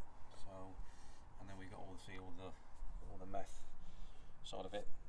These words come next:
down there. Um, yeah, so we're all, uh,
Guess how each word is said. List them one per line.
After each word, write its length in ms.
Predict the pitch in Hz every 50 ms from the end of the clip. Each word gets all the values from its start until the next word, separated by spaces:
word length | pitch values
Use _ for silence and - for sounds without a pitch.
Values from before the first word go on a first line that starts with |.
| -
down 140 | - 90 85
there. 160 | 110 156 - - - - - - - - - - - - - - - - - - - - 95
Um, 400 | 95 95 95 95 92 92 95 90 - - - - - - - - - - - - - - - -
yeah, 60 | - - - - - -
so 200 | - - - 113 117
we're 80 | 117 117
all, 300 | 117 117 113 113 123
uh, 40 | 117